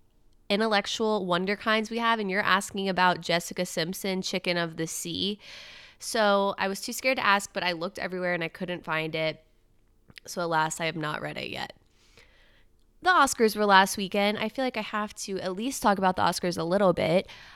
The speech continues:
I, and, like, some of my favorite moments. So I liked Janelle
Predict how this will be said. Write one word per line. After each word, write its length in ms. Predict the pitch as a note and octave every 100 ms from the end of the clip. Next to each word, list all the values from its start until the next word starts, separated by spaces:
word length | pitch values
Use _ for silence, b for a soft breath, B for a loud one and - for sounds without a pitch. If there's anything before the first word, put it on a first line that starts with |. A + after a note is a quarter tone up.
| B _ G3+
I, 640 | G3+ G#3 G#3 G#3 G3+ -
and, 160 | A#3 A#3+
like, 140 | B3+
some 140 | - C#4+
of 40 |
my 120 | C#4+
favorite 240 | C#4+ C#4+ D4
moments. 400 | E4+ E3+ - -
So 420 | - B3+ B3+ C4 -
I 340 | C4 C#4 D4
liked 420 | B3+ B3 D4+ - -
Janelle 320 | A#4 G#4+